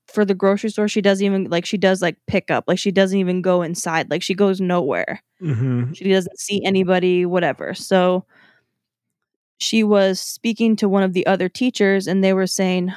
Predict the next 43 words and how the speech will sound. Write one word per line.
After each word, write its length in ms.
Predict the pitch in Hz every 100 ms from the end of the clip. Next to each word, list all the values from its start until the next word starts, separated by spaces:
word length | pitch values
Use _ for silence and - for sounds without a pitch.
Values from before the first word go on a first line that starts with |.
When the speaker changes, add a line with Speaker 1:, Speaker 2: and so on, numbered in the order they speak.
| 214
Speaker 1:
"Oh, 100 | 202
yeah, 540 | 196 202 220 196 180 180 - _ _ _ _ _ _ _ _ _ -
um, 380 | 196 185 180 -
I 160 | 196
was 180 | 190 190
telling 380 | - 214 202 190
s-, 260 | 185 - -
this 200 | 190 190
kid, 380 | - 247 233 190
like, 220 | 175 175 -
'Hey, 280 | 214 208
make 160 | 190 185
sure 140 | - 202
you're 140 | 202
online. 440 | 185 190 196 190
It's 100 | 185 -
time 380 | 196 185 180 -
class 300 | - 180 208
is 120 | 202 -
starting.' 560 | - 170 175 180 180 _ - - _ _ -
And 380 | 190 185 185 123
I 80 | 185
got 120 | 185
an 60 | 156
email 260 | 196 180
from 200 | 180 190
their 180 | 175 170 _ _ -
parents 460 | - 233 208 196 -
saying, 280 | 196 180 -
'Oh, 180 | 196 196
no, 140 | 190 190
he's 180 | 190
quarantining 680 | - - 196 190 190 196 185
with 120 | 175
the 80 | 147
family.'" 680 | - 185 170 117 117 98 208 _ _ _ _ _ _ _ _ _ _ _ 147
Speaker 2:
Mm. 360 | 127 117 113 -
Speaker 1:
And 100 | 190 180
my 80 |
sister 300 | 180 196 -
was 200 | 180 180
like, 240 | 170 160 -
"What?" 360 | 175 175 202